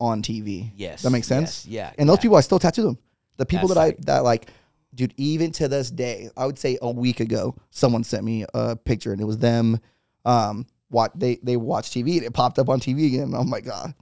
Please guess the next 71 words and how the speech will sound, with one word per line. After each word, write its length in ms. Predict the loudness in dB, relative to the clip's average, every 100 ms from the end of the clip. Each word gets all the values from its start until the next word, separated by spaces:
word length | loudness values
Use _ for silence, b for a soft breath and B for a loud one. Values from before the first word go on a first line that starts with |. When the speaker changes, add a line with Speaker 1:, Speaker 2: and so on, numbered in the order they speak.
| _
Speaker 1:
They're 120 | -2
like, 100 | 4
"I 80 | 4
didn't 160 | 6
even 180 | 6 6
know." 340 | 4 4 0 -6 _ _ _ -12
Speaker 2:
Yeah. 260 | -10 -10 -6
Speaker 1:
I'm 120 | 0 0
just 140 | 4
not 220 | 2 2
posting 360 | 2 2 2 -2
it, 140 | 0
you 80 | 2
know 60 | 2
what 60 |
I 40 | 2
mean? 100 | 0
Like, 160 | 0
Speaker 2:
Yeah, 80 | 2
Speaker 1:
"Hey, 180 | 2 0
Speaker 2:
yeah, 80 | -2
Speaker 1:
you 80 | -2
know, 100 | -4
Speaker 2:
yeah. 140 | 2
Speaker 1:
I 40 | 4
was 120 | 4
on 120 | 4
T 160 | 4 4
V, 140 | 4
blah, 120 | 2 0
blah, 60 |
blah, 200 | 0 -2
blah, 0 |
blah." 260 | 0 0 0 b b b
But 80 | -6
it's 120 | -6
cool 260 | -2 2 4
that 80 | 4
those 180 | 2 2
people 480 | -2 -2 -4 -4 b b -8
are 60 |
getting 240 | -2 -2 -2
tattooed 320 | -4 -2 0
by 120 | 2
me. 300 | 0 -2 -4 -10 0
Then 160 | 2
they 100 | 2
see 340 | 0 0 4 6
it 240 | 4 -2 _ _ _ _ 0
and 160 | 4
they're 100 | 6
like, 300 | 6 2 0 -14 _ _ _ _ _ _ _
"Dude, 200 | 2 4
like, 180 | 4 0
you 120 | 0
didn't, 220 | -2 -2 -2
you 100 | -2
didn't, 180 | -2
like, 180 | -4 -6
say 200 | 0 2
you 140 | 2 2
were 80 |
on 100 | 0
T 160 | 0 -2
V 160 | 2 2
when 140 | 0
you 60 | -2
tattooed 380 | -6 0 0
me 160 | 0 -2
and 80 | -4
blah, 120 | -6